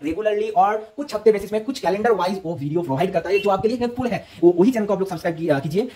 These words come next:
मैं तो मतलब साल में एक दो बार वीडियो पोस्ट करता हूँ, मैं ऐसा रेगुलरिटी नहीं रखता। तो but मैं कहना चाहता हूँ लाइक तो कर सकते हैं, कमेंट भी कर सकते हैं, ये आपका मर्जी है, करेंगे या नहीं। अ, ठीक है, चलिए, to the student में क्या बोला है, "The mathematical, uh, mathematics represent-, presented in this book is of no use if it cannot be applied with some skill and the development of that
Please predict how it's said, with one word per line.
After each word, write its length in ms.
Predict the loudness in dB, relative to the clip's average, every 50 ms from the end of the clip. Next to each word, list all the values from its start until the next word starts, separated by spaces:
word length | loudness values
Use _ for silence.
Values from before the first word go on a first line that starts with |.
| -2
मैं 120 | -2 0 2
तो 160 | 2 0 0
मतलब 180 | 0 -4 -6 -4
साल 160 | -2 -4 -4
में 100 | -4 -2
एक 60 | 0
दो 60 | 2
बार 200 | 2 2 0 -2 -6
वीडियो 160 | -6 -6 -4
पोस्ट 160 | -6 -6 -10
करता 140 | -10 -10 -6
हूँ, 60 | 0
मैं 80 | 2 2
ऐसा 180 | 4 4 2 2
रेगुलरिटी 380 | 2 4 4 4 2 2 0
नहीं 160 | 0 0 0
रखता। 240 | -2 -4 -6 -10 -10 -12 _ _
तो 300 | 4 4 4 4 2 -4 _ _ _ -8
but 280 | -4 -2 -2 -2 -2 -4
मैं 100 | -4 -4
कहना 180 | -2 -4 -2 -2
चाहता 200 | -2 -2 -2 -2
हूँ 100 | -2 -2
लाइक 180 | -4 -4 -4
तो 60 | -2
कर 80 | 0 0
सकते 140 | 2 4 4
हैं, 80 | 4
कमेंट 160 | 4 2 2 2
भी 60 | 0
कर 80 | -2
सकते 180 | -4 0 0 0
हैं, 140 | 0 0 -6 -12 -10 2
ये 120 | 6 6 6
आपका 220 | 6 4 0 -2
मर्जी 180 | -2 0 0 -2
है, 140 | -2 -2 -6
करेंगे 200 | -6 -4 -4 -2
या 80 | -2 -4
नहीं। 120 | -4 -6 -10 -12 _ _
अ, 100 | 0 0 0 0 -4 -4 -2
ठीक 100 | 0 0
है, 160 | 0 -4 2 2
चलिए, 140 | 2 2 2
to 200 | -4 -10 _ 0
the 80 | 0
student 220 | 0 0 -2 -4 -6
में 80 | 0
क्या 100 | 2 2
बोला 140 | 4 4 2
है, 160 | 2 0 -6 -12 _ _
"The 80 | -2 -2
mathematical, 420 | 0 2 0 0 2 2 0 0
uh, 180 | 2 -2 0 0
mathematics 380 | 2 0 0 -4 -4 -6 -4 -4
represent-, 400 | 2 4 4 4 4 -2 0 -2
presented 340 | -2 -2 0 -2 -2 -2
in 60 | 0 0
this 80 | 0 2
book 180 | 0 0 0 -2
is 120 | -6 0
of 260 | 0 0 0 2 0
no 80 | 0 2
use 160 | 2 0 -2 -2 -2 -2 0
if 60 | 0
it 80 | 0
cannot 200 | 0 2 2 2
be 120 | 2 2 0
applied 280 | 0 0 0 -2 0
with 180 | 0 -2 -2 -2
some 160 | -2 -4 -4
skill 200 | -2 -2 -4 -4
and 320 | -4 -6 -4 -2 0 2 2
the 80 | 2
development 320 | 4 4 4 4 4 2 2
of 120 | 0 0 2
that 140 | 2 2